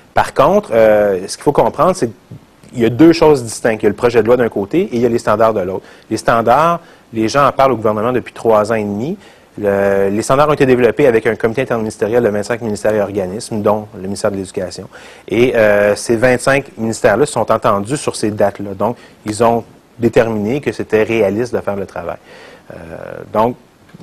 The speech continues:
oui, pour vous, c'est une surprise qui est pas, qui, ce qui est pas le cas pour le gouvernemental en général,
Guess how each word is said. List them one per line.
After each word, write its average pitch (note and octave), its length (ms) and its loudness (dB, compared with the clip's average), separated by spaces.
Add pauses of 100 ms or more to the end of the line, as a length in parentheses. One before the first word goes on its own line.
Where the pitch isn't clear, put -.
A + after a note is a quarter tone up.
(400)
oui, C3 300 -2
pour A2+ 220 0
vous, C#3 180 0
c'est - 240 -2
une A2 240 -2
surprise C3 560 -2
qui - 140 -6
est G#2+ 40 4
pas, A#2+ 280 2
qui, G#2+ 200 -8
ce - 120 -12
qui - 80 -4
est G#2+ 40 -2
pas G#2 120 2
le G2 40 -2
cas C3+ 140 -2
pour A2+ 160 -4
le G#2+ 80 2
gouvernemental G#2 560 -2
en G2+ 160 -6
général, G#2 560 -8